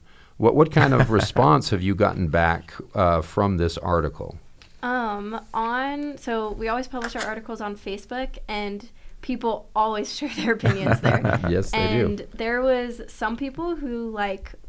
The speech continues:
Speaker 3: were very agreeable. They were like, "Yeah, this is great. I love your thoughts. Like, this is very similar to my experience."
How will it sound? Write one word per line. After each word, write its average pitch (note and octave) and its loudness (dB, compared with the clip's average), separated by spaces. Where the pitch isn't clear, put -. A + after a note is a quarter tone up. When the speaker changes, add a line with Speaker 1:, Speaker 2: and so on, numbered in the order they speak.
Speaker 3:
were G#3+ -4
very G3 -6
agreeable. B3+ -4
They A3+ -6
were G#3 -10
like, - -10
"Yeah, B3 -2
this B3+ -10
is G#3+ -14
great. A3+ -8
I G3+ -10
love G3+ -8
your G3 -12
thoughts. G#3+ -6
Like, - -14
this - -20
is G3 -14
very F#3+ -10
similar G3+ -10
to - -18
my F#3+ -10
experience." A#3+ -12